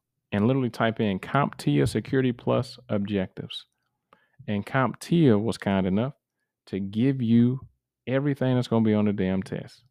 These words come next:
Every topic, every acronym, everything. They literally tell you what's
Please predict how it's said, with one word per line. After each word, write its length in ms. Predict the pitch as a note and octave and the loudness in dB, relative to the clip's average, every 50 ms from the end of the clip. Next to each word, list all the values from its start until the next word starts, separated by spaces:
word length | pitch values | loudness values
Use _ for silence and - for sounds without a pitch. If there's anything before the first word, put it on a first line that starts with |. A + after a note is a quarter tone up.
| _ _ _ - | _ _ _ -12
Every 300 | A2 G2 F#2+ G2 F#2 F#2 | -12 -10 -10 -10 -10 -12
topic, 640 | - - - C#3 C#3+ C#3 - - C#3 - - - _ _ _ _ _ _ _ _ _ _ _ - | -8 -2 0 0 0 0 0 -2 -6 -6 -8 -14 _ _ _ _ _ _ _ _ _ _ _ -16
every 300 | - G2 F2+ F#2 - - - | -14 -10 -10 -10 -10 -6 -2
acronym, 720 | B2 B2+ B2 - - A2+ A2+ A2+ A2 A2 A2 A2 A#2+ A#2 - _ _ _ _ _ _ _ _ _ | -2 -2 -2 0 0 2 4 4 4 4 2 0 -2 -6 -12 _ _ _ _ _ _ _ _ _
everything. 460 | A#2+ B2+ A#2 G#2 F2+ - - - F#2+ | -6 -4 -4 -4 -4 -4 -6 -6 -6
They 120 | F#2+ G2 E2+ | -6 -4 -2
literally 360 | F#2 A2+ D3 E3+ D#3+ C#3+ C3 | 0 2 4 4 4 2 0
tell 220 | - - B2 A2+ | 0 0 2 2
you 240 | A2 G#2+ G#2+ G#2+ A2 - _ _ _ _ _ _ _ _ | 4 2 2 0 -2 -6 _ _ _ _ _ _ _ _
what's 460 | - G2 G#2+ A#2 A2 - - - - | -4 -2 -2 -2 -2 -6 -12 -20 -20